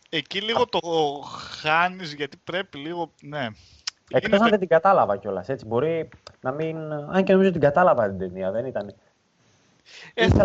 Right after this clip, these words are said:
Speaker 1: θέλει λίγο να μπει σε διαδικασία, να πεις το τι ήθελε να πει ο ποιητής και πώς έχει λίγο,
Speaker 2: Ναι, ρε παιδί μου.
Speaker 1: ε, το ψάξιμο, δεν στο, δεν στο δίνει, ας πούμε, στο,
Speaker 2: Όχι, δεν στο δίνει στο
Speaker 1: στο,
Speaker 2: πιάτο.
Speaker 1: στα easy, έτσι, ναι.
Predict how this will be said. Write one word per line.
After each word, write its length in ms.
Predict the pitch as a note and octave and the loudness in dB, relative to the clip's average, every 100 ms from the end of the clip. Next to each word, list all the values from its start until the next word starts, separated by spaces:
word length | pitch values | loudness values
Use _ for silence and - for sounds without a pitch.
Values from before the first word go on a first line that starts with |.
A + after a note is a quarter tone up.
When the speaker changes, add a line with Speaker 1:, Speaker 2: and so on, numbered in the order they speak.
| D4 | 4
Speaker 1:
θέλει 160 | C4+ A3 C4 | 0 -6 0
λίγο 140 | B3+ | 0
να 160 | A3+ G#3 | 2 0
μπει 160 | G#3+ | -2
σε 120 | B3 | -6
διαδικασία, 640 | A3+ G#3 F#3 F#3 D#3+ A3 A3 | -4 -4 -4 -4 -4 -4 -2
να 140 | F3+ | -4
πεις 200 | - G#3 | -6 -8
το 220 | A3 G#3 | -2 -2
τι 160 | G3 G#3+ | -4 -10
ήθελε 280 | G#3 G3 F3 | -8 -8 -6
να 120 | D#3 | -8
πει 120 | - | -6
ο 80 | F#3 | -6
ποιητής 520 | - C#3 A#2 E3 F3+ | -6 -8 -4 -4 -2
και 120 | - D3+ - | -6 -12 -6
πώς 500 | E3 E3 - - - - - | -2 -2 -4 -10 -12 -8 -8
έχει 280 | E3+ F3 E3+ | -4 -6 -6
λίγο, 640 | C3+ B2 A#2 A#2 G#2+ G#2 - - B2+ _ _ _ | -8 -8 -6 -8 -8 -14 -16 -20 -20 _ _ _
Speaker 2:
Ναι, 200 | - D#3 | -2 0
ρε 120 | C3 A#2+ | 2 0
παιδί 220 | A2+ A2 | -4 -6
μου. 140 | A2 A2 | -10 -12
Speaker 1:
ε, 440 | C3 B2 A#2+ B2 A#2+ | -10 -8 -8 -10 -10
το 120 | C#3 | -10
ψάξιμο, 400 | - B2+ B2 C3 | -6 -4 -4 -8
δεν 20 | |
στο, 300 | C#3+ D3 C3 | -6 -4 -2
δεν 100 | C3 | -4
στο 180 | C#3+ D#3 | -4 -4
δίνει, 240 | C3 B2 | -4 -6
ας 140 | A2 - | -8 -12
πούμε, 240 | A#2 A2 G2+ | -12 -14 -14
στο, 320 | - - - | -16 -18 0
Speaker 2:
Όχι, 200 | D#3+ A#2+ | 2 2
δεν 120 | B2+ | 0
στο 140 | D3 A2+ | -6 -6
δίνει 160 | G2 F#2+ | -8 -14
στο 180 | G2+ | -12
Speaker 1:
στο, 100 | F2+ G#2 | -4 -2
Speaker 2:
πιάτο. 180 | G2 | -2
Speaker 1:
στα 100 | A2+ A#2 | -2 -2
easy, 320 | A#2 A2+ A2 | -4 -6 -10
έτσι, 220 | G#2 - | -10 -14
ναι. 100 | G#2 | -18